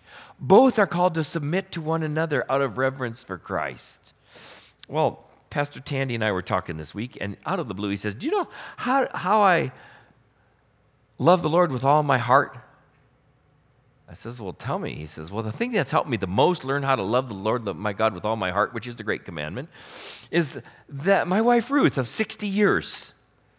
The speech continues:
he says, "I do my best to meet her needs, and she does her best to meet mine, to take good care of me." I thought, "My goodness, you know, anybody who's made it sixty years probably is gonna make it to the end of the race," right? By the way, who here has been married sixty years or more?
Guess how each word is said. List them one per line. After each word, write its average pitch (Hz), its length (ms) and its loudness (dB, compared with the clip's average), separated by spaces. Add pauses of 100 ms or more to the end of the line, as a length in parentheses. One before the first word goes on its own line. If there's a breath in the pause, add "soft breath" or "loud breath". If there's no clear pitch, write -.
(880 soft breath)
he 185 100 -8
says, 185 200 -6
"I 180 140 2
do 247 140 2
my 196 160 6
best 165 260 -2
to 156 80 -6
meet 151 160 0
her 165 140 0
needs, 180 260 -2
and 120 140 -4
she 226 140 -4
does 214 260 4
her 160 100 0
best 147 300 -6
to 131 80 -4
meet 123 220 -2
mine, 127 280 -2
to 107 80 -10
take 143 240 -4
good 120 200 -2
care 120 200 -2
of 107 80 -2
me." 92 120 -6 (380 loud breath)
I - 40 -12
thought, 190 160 -4
"My 240 120 -4
goodness, 180 440 -4 (440 loud breath)
you 170 80 -6
know, 190 140 2
anybody 208 360 2
who's 160 140 0
made 165 180 2
it 113 100 0
sixty 160 300 -6
years 151 260 2
probably 330 300 2
is 285 80 -2
gonna 156 180 2
make 135 260 2
it 101 120 0
to 120 80 -2
the 117 140 2
end 117 140 2
of 101 60 -2
the 101 80 4
race," - 380 0 (600 loud breath)
right? 165 360 -2
By 175 100 6
the 190 60 4
way, 147 140 6
who 196 160 2
here 190 160 6
has 143 100 4
been 143 160 -2
married 127 220 2
sixty 123 260 -4
years 104 180 0
or 95 60 -4
more? 76 240 -6